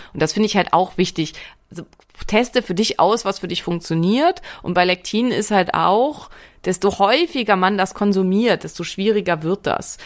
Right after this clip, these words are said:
Und ich hatte halt in meiner letzten Vegan-Phase, also ich hatte ja dive-, diverse in meinem Leben, aber in meiner letzten habe ich halt mir so ein Buch gekauft, äh, irgendwie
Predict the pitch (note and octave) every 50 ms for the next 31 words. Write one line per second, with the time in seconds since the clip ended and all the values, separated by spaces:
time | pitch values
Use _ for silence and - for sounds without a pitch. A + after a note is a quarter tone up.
0 | - - - - D#3+ G3 F#3+ G3+ A3 G#3+ G3 F#3+ - F#3 F#3 F3+ F3+ F3+ F3+ F3+
1 | F3 E3+ E3 F#3 G3 - - - A#3+ G#3 F#3 E3 - D3 D#3 G3+ B3 B3+ - -
2 | G#3 A3+ A#3+ A#3+ A#3+ B3+ C4 C#4+ D4+ D4+ C#4+ C4+ C4 - F#3+ E3+ - - E3+ E3+
3 | E3+ D3+ D#3 D3+ D3+ D3 E3+ G3 G3 - D#3+ D#3 D3 D#3+ F#3 G#3+ A3 A3 A3 G#3+
4 | G#3+ G#3+ G#3 G#3 G3+ G3+ A3 G#3+ A3 F#3+ F3+ F3+ E3+ E3 E3+ E3 E3 D#3+ D#3+ E3+
5 | G3 - - - - A3 G#3+ A3 A3 G#3 - - - - - - - _ - -
6 | F#3 G3 G#3 G#3+ G3 F#3 F#3 - - - - - F#3+ F#3 E3+ F3 E3+ E3 F#3+ G#3+
7 | - - - G3 - - G3 F#3 F#3+ G3 G3 G3 F#3+ - - - - - - -
8 | F#3+ - - - F3 F3 E3+ E3 E3 D#3+ D#3+ D#3+ D#3+ D#3+ D#3